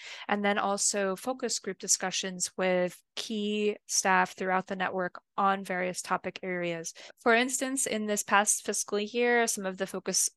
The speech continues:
group discussion topics we held included, uh, mental health and wellness, serving unaccompanied refugee minors, serving L G B T Q plus clients, uh, and a few more topics.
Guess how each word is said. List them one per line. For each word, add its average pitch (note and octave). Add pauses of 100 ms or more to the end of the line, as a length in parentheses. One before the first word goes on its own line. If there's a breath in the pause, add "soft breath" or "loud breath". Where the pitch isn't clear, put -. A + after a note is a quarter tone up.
(200)
group F#3+
discussion F#3+
topics F3+
we F3
held F#3
included, F3+ (340 loud breath)
uh, F3+
mental F3+
health -
and E3
wellness, G3+
serving E3+
unaccompanied E3+
refugee E3+
minors, G3+ (260 loud breath)
serving F3
L E3+
G E3+
B E3
T -
Q -
plus -
clients, G#3+
uh, E3
and E3+
a E3
few -
more E3
topics. -